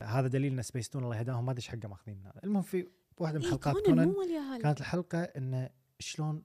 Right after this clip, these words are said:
Speaker 1: شوفوا شلون، يعني أصلا كونان حتى هالفكرة حق الكبار
Speaker 2: هم،
Speaker 1: تخرع.
Speaker 2: هم تخوف، حدا واحد يعني م-،
Speaker 1: الفكرة
Speaker 2: ممكن
Speaker 1: شنو؟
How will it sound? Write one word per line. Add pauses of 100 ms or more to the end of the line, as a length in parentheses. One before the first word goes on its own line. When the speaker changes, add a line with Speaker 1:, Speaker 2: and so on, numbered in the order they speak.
Speaker 1:
شوفوا
شلون، (100)
يعني
أصلا
كونان
حتى
هالفكرة
حق
الكبار (300)
Speaker 2:
هم،
Speaker 1:
تخرع.
Speaker 2:
هم
تخوف،
حدا
واحد
يعني
م-، (240)
Speaker 1:
الفكرة
Speaker 2:
ممكن
Speaker 1:
شنو؟